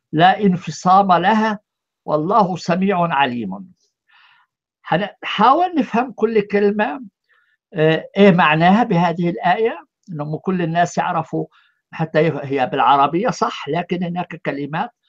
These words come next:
صعب يفهمها عامة الناس. من فين أجتها؟ هاي الآية من فين أجت؟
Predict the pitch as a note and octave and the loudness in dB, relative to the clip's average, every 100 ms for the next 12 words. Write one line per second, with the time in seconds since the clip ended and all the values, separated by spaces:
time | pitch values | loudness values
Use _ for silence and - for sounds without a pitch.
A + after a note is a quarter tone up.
0 | _ - - F#3 F#3 F3 D3+ E3 E3+ D#3 | _ -4 2 4 2 -2 0 0 2 0
1 | D#3+ - C#3+ D#3 D3+ C#3+ C3 G#2 F2 - | 0 0 0 2 0 -2 -6 -8 -12 -18
2 | - - _ _ _ _ _ _ _ _ | -20 -20 _ _ _ _ _ _ _ _
3 | _ _ - F#3+ F#3+ D#4+ F#4 A3 D3 A#2 | _ _ -6 -4 -2 -2 2 2 2 -6
4 | - - _ _ _ _ - F3+ G#3+ G3+ | -10 -20 _ _ _ _ 0 4 4 2
5 | A3+ B3+ G3+ E3+ F#3+ G3+ D#3+ C3+ A#2+ | 0 0 -4 -6 -6 -6 -6 -8 -10